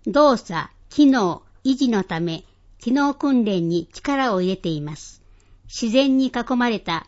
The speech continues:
広大なテラスを歩くリハビリができ、レクリエーションは様々なことを楽しんでいただきます。特別養護老人ホーム、千住の里。介護が困難な要介護度三から五の方が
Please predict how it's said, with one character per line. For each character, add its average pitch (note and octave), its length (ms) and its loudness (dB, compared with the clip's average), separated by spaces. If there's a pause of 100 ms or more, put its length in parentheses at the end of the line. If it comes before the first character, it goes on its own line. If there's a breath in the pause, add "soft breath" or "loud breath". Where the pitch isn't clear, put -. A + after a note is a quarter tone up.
(100)
広 C#4 240 2
大 C#4+ 180 -2
な C#4 160 -2
テ C#4 140 -2
ラ C4 140 -2
ス - 140 -6
を F3+ 80 0
歩 F#3+ 180 -4
く F3+ 140 -6
リ E3 120 -4
ハ G3+ 140 -4
ビ G3 120 -4
リ F#3+ 120 -2
が F3+ 140 -2
で E3 120 -4
き、 - 240 -12 (300 soft breath)
レ A#3 160 0
ク C#4 160 0
リ C4 140 2
エ - 20 6
ー A#3 40 6
シ - 140 -4
ョ F3+ 120 0
ン F3 60 0
は E3 220 -4 (180 loud breath)
様 B3 360 0
々 A#3+ 240 -2
な G3 140 -2
こ G3 120 -6
と G#3 200 -2
を E3 120 -6
楽 A#3 260 0
し A#3+ 200 -4
ん G#3 120 0
で F#3 100 -2
い - 100 -8
た F#3+ 120 -6
だ F3+ 160 -4
き F3+ 180 -8
ま D#3 160 -6
す。 - 280 -20 (800)
特 A3+ 300 0
別 C4+ 480 0
養 C4+ 280 6
護 C4 180 4
老 B3+ 220 2
人 A#3 260 -2
ホ G#3+ 240 0
ー - 20 -2
ム、 D3 200 -6 (320)
千 C#4+ 360 2
住 G3+ 120 0
の D#3+ 160 -4
里。 - 420 -10 (960)
介 C#4+ 280 2
護 A3 120 0
が F#3+ 140 -2
困 A#3+ 280 0
難 F3 220 0
な D#3 200 -2
要 C4+ 260 2
介 C4+ 280 0
護 A#3 120 -4
度 E3 240 -8
三 C4+ 340 -4
か B3 120 -4
ら F#3 140 0
五 A#3 120 0
の A#3+ 120 0
方 F3+ 280 -4
が D#3+ 180 -6